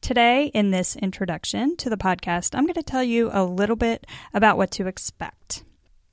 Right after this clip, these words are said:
I have been fascinated for a couple of years with people who are leveraging their expertise in either a piece of software or a digital tool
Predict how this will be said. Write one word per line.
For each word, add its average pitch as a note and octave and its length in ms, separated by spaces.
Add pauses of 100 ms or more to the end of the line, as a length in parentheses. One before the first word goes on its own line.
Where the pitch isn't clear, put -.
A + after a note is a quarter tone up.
(760)
I C#4 160
have F4 280
been A#3 140
fascinated F3+ 760
for E3 400
a F3+ 80
couple F#3 340
of E3+ 160
years E3 460 (600)
with - 380
people B3+ 480
who G#3 400
are F3+ 560 (560)
leveraging A3+ 1040
their F#3 240
expertise - 1000
in E3 260
either E3 540 (340)
a E3+ 80
piece - 280
of - 120
software G3+ 840
or D3+ 380
a D#3 100
digital D#3 640
tool G#3+ 640